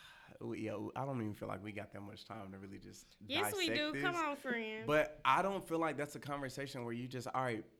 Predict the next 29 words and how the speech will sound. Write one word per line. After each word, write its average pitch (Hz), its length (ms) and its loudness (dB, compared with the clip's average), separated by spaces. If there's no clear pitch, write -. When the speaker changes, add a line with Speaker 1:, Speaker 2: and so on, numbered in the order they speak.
Speaker 1:
peace, 127 400 -4
I'm 110 240 0
out." 107 300 2
Like, 107 240 -2
no, 123 540 2
because 131 380 -2
at 156 140 2
the 147 140 -2
end 156 160 0
of 143 140 -2
the 123 80 -2
day, 131 340 -2
whether 135 440 -2
it's 113 200 -6
now, 143 580 0
whether 120 260 -2
it's 110 120 -8
five 139 340 0
years 135 220 -6
in, 139 340 -6
ten, 143 380 -2
twenty, 143 440 -4
you're 147 180 0
going 170 280 0
to 151 120 -4
have 135 220 0
a 120 40 -2
conversation 135 880 -2
where 127 440 0